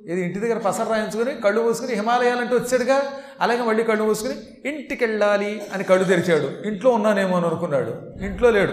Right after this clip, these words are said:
అక్కడే ఉన్నాడు. ఈయనకి మతిపోయింది, ఇదేంట్రా సరిగ్గా తలుచుకోలేదేమో అని అనుకుని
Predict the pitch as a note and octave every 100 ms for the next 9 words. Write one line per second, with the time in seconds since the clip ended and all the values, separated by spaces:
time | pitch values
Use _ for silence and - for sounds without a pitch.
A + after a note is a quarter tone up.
0 | - D3+ - F3+ D3 B2+ A2+ - - -
1 | - - - - - - - - - -
2 | - - - - - - A3 G3 E3 G3+
3 | A3+ F3+ B2+ A#2+ - - - - C#3+ F#3+
4 | F#3 G#3 G#3+ G#3 - - - D#3+ D#3 G#3+
5 | G3+ F3 - G#3 G#3 G#3 G#3 G#3 G3+ B3+